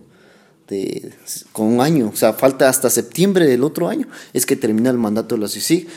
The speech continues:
pero él viene y se anticipa, y bueno, y lo anuncia desde ahorita, y eso lo único que crea es más inestabilidad política para nuestro país.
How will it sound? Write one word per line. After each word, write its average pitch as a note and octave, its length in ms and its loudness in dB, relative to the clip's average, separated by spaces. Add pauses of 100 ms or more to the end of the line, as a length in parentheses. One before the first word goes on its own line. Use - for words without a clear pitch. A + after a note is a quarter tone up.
(160)
pero B2 200 6
él C#3 100 4
viene F3+ 280 4
y F3+ 60 0
se D#3+ 80 -2
anticipa, A#2+ 500 -2 (460)
y B2 260 2
bueno, C#3+ 260 4
y C3+ 60 4
lo A2+ 80 2
anuncia A#2+ 300 0
desde A2+ 240 0
ahorita, C3+ 320 -2
y B2+ 80 4
eso C#3 180 0
lo D#3 40 2
único D#3+ 240 -2
que A#2+ 120 -12
crea D3+ 300 2
es C3+ 120 2
más C3+ 420 0 (340)
inestabilidad A2+ 920 -2 (360)
política G#2+ 560 -6
para F2+ 160 -8
nuestro - 300 -12
país. - 360 -10